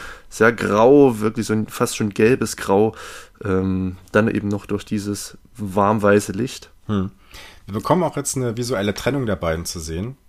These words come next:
Speaker 2: Am Anfang, äh, konnte man das noch in der Totalen zeigen und, äh, dieses Hin- und Herschneiden zeigt natürlich auch so eine Trennung zwischen den beiden auf,
Speaker 1: Mhm.
Speaker 2: ne?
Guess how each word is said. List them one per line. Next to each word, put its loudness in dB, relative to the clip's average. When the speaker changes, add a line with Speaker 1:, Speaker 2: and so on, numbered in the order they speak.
Speaker 2:
Am -6
Anfang, -4
äh, -6
konnte -4
man -2
das -6
noch -6
in -6
der -6
Totalen -2
zeigen -6
und, -10
äh, -4
dieses -4
Hin- -2
und 0
Herschneiden -2
zeigt -4
natürlich -10
auch -6
so -6
eine -6
Trennung -4
zwischen -8
den -6
beiden -6
auf, -6
Speaker 1:
Mhm. 4
Speaker 2:
ne? -4